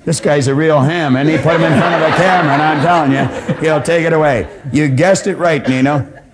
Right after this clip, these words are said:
You win one of our cassette tapes. That is a key. All right? Now, what happened there? Let's stop and think of what happened. Nino has sensory factors. He can hear, see, smell, taste, and touch.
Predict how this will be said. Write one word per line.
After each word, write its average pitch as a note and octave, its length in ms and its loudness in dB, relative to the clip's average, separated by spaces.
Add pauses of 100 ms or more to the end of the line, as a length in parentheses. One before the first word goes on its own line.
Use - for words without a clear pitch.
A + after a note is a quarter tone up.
You D#3 220 2
win D#3 260 2
one D3 160 2
of C#3 80 0
our C#3 140 0
cassette B2+ 420 -4
tapes. A#2 360 -4
That C#3 380 -2
is C#3 340 0
a C3 280 0
key. C3+ 300 -2
All - 200 -18
right? C#3+ 460 -2 (240)
Now, D3+ 400 -2 (720)
what B3+ 240 4
happened G3 640 0
there? F2 240 0
Let's B3+ 240 2
stop A3+ 320 -2
and E3 120 0
think E3+ 200 -2
of C#3+ 40 -6
what D3 140 2
happened. G#2+ 420 -2 (200)
Nino A#3+ 340 2
has F#3+ 340 2
sensory F#3 520 0
factors. - 640 -4 (160)
He D3+ 120 0
can A#2+ 140 -2
hear, C#3+ 480 0
see, C#3+ 540 -2
smell, C3+ 640 0
taste, C3 420 -2
and A#2+ 100 0
touch. - 460 -4